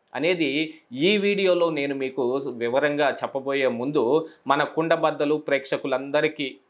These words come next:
నా మనవి, వీడియో నచ్చితే గనుక ఖచ్చితంగా లైక్ చేయండి, మరొక పది మందికి షేర్ చేయండి.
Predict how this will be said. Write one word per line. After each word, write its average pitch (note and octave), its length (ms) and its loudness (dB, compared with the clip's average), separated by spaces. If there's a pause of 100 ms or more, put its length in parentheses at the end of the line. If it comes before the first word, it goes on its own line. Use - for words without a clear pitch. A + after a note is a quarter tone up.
(120)
నా B2 140 -2
మనవి, C#3 640 -2
వీడియో D#3 360 2
నచ్చితే C3+ 480 -2
గనుక C3 520 0 (300)
ఖచ్చితంగా D3 540 -2
లైక్ C3+ 400 -4
చేయండి, C3+ 360 -2
మరొక B2+ 300 -4
పది A#2 240 -4
మందికి A#2+ 600 -6
షేర్ A#2+ 320 0 (120)
చేయండి. G#2 400 -4